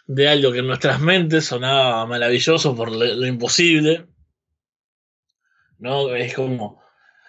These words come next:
¿quién te gustaría enfrentar? Eh, ver que se enfrentaran, no sé, pensás en Dream Matches y después,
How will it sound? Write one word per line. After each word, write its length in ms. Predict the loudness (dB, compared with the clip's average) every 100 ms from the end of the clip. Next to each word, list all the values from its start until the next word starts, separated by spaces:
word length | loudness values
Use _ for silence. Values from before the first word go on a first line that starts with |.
| -14 -2
¿quién 140 | 2
te 80 | 2
gustaría 260 | 2 2 2
enfrentar? 460 | 0 0 2 4 2 -2 -18 _ -16 -2
Eh, 120 | 2
ver 100 | 4
que 100 | 2
se 100 | 0
enfrentaran, 580 | -2 -2 2 2 4 2
no 80 | 0
sé, 180 | 0 0
pensás 300 | -2 -4 -4
en 100 | -2
Dream 200 | 0 2
Matches 380 | 2 2 0
y 60 | 2
después, 480 | 2 2 2 -2